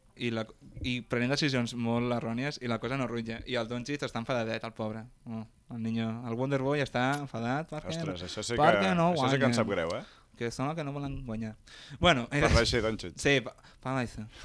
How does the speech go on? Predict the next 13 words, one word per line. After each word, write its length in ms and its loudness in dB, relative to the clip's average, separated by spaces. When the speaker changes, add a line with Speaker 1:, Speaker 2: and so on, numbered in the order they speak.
Speaker 2:
<laughs> 880 8
Speaker 1:
Parla 220 2
així. 260 -8
Eh, 600 4
bueno, 240 6
en 140 -4
castellà, 340 0
perquè 240 -2
ell 160 2
és 160 0
de 80 2
Madrid, 400 -2
aleshores. 460 -8